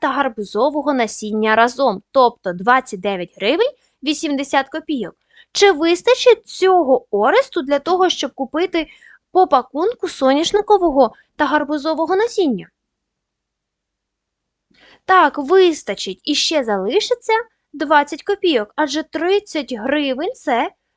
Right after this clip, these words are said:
три тисячі копійок. Можна навіть записати третю дію. Три тисячі відняти дві тисячі дев'ятсот вісімдесят дорівнює двадцять копійок. А чи можна визначити,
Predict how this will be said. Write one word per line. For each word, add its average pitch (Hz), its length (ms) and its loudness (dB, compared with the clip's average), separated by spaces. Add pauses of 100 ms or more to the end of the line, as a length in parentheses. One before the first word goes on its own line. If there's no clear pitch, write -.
три 330 200 -4
тисячі 247 480 -6
копійок. 339 560 -2 (220)
Можна 381 260 4
навіть 359 260 2
записати 339 580 2
третю 254 320 -2
дію. 254 320 0
Три 269 200 -2
тисячі 277 440 -4
відняти 240 400 0
дві 202 160 -8
тисячі 247 400 -8
дев'ятсот 262 380 -4
вісімдесят 349 600 -4 (360)
дорівнює 320 400 2
двадцять 254 640 0
копійок. 214 640 -6 (1900)
А 415 120 4
чи 440 280 4
можна 392 380 6
визначити, 330 760 2